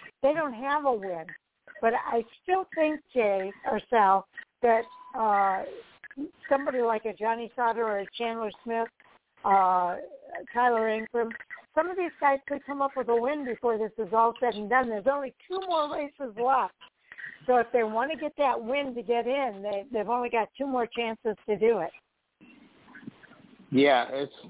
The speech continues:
Speaker 2: uh, time is, time is, uh, running out really quick here. So, I mean, if
Speaker 1: And
Speaker 2: somebody's
Speaker 1: one
Speaker 2: gonna
Speaker 1: of
Speaker 2: make a
Speaker 1: those
Speaker 2: move,
Speaker 1: two
Speaker 2: they better.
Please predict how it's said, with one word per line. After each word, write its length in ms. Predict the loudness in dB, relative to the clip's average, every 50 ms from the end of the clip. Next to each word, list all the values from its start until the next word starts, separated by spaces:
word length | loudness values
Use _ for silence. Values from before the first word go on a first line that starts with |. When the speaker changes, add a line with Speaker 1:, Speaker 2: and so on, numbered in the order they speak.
| -4
Speaker 2:
uh, 200 | 0 0 0 0 0 0
time 260 | 2 2 2 2 0
is, 60 | -4 -8 -12 -12 -12 -14 -16 -16 -16 _ _ _ _ _ _ _ _ _ -20 -20 _ _ _ _ _ _ _ _ _ _ _ _ _ _ -12 -12 -12 -12 -4 0
time 180 | 2 2 2
is, 160 | 2 0 0 0
uh, 120 | -2 0
running 300 | 0 0 0 -2 0 -2
out 200 | 0 0 0 -2 -4 -8 _ -20 -20 -20 _ _ _ _ _ _ _ _ _ _ _ _ -20 -16 -10
really 240 | -4 -2 0 0 -2
quick 260 | -2 0 0 0 0 -2
here. 160 | -4 -4 -4 -4 -6 -6
So, 260 | -4 -4 -4 -4 -6 -8 _ _ _ _ _ _ _ _ -20 -20 -20 -20 -20 _ _ -4 _
I 120 | 2 4 4
mean, 140 | 4 2
if 60 | 0 0 -2 -8 -6 2
Speaker 1:
And 80 | 4 4
Speaker 2:
somebody's 180 | 4 6 6
Speaker 1:
one 140 | 6 6 4
Speaker 2:
gonna 40 | 4
Speaker 1:
of 40 | 4
Speaker 2:
make 100 | 4 4
a 60 | 4
Speaker 1:
those 100 | 4 2
Speaker 2:
move, 140 | 0 0 2
Speaker 1:
two 60 | 2
Speaker 2:
they 60 | 2 2
better. 340 | 2 2 2 2 0 -2